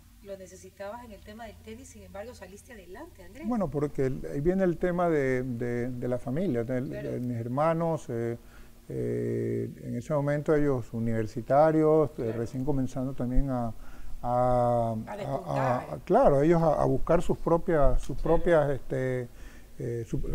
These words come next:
Speaker 2: su propia vida, y de repente se encuentran con, con, con este niñito de la mitad que,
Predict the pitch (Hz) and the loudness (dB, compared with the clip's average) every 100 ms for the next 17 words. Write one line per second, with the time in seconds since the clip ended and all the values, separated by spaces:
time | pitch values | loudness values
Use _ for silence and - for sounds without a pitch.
0 | 135 - - 147 139 170 165 185 277 160 | 0 -2 -4 0 4 4 4 4 6 4
1 | 147 165 170 170 156 175 160 180 151 156 | 2 0 -2 -2 -2 -2 -2 -2 -2 -4
2 | 160 156 123 123 123 131 131 143 - 165 | -4 -4 -6 -4 -6 -8 -8 -6 -2 0
3 | 165 165 165 170 160 170 139 147 165 185 | 0 -2 -2 -2 0 2 2 0 0 4
4 | 180 175 - 131 127 | 6 4 2 -2 -2